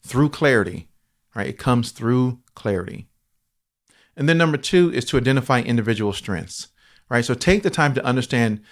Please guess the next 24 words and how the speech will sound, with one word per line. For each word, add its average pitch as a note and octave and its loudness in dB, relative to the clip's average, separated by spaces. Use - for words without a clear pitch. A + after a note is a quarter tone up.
each F#3 2
team E3 0
member's A#2+ 0
strengths, C#3+ 0
skills, B2+ 0
and A#2 -6
areas G#2+ 2
of G2+ 0
growth. F#2+ -4
Assign D3 2
tasks C#3+ 0
that B2+ 0
align B2+ 2
with B2 -4
those A2+ 0
capabilities, A2+ -2
right? G#2 0
So - -6
that G#2+ -2
you A#2 -4
can A#2 -4
maximize A#2 0
your G#2 -2
chances G2+ -4